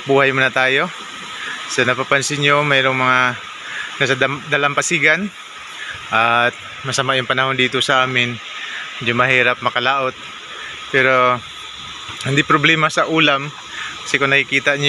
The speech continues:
yan, yung mga nandiyan sa tabi. Actually, nandiyan si Honey. Lumabas kami kanina, nakita namin sila nandiyan. So, nangunguha pala ng, ano, ng shells,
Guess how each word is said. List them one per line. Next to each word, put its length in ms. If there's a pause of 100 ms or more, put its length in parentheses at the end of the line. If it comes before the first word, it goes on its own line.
(140)
yan, 80
yung 160
mga 320
nandiyan 320
sa 80
tabi. 400 (640)
Actually, 320
nandiyan 240
si 160
Honey. 480 (160)
Lumabas 320
kami 160
kanina, 320
nakita 400
namin 240
sila 240
nandiyan. 400 (560)
So, 80
nangunguha 480
pala 240
ng, 240
ano, 160 (720)
ng 80
shells, 720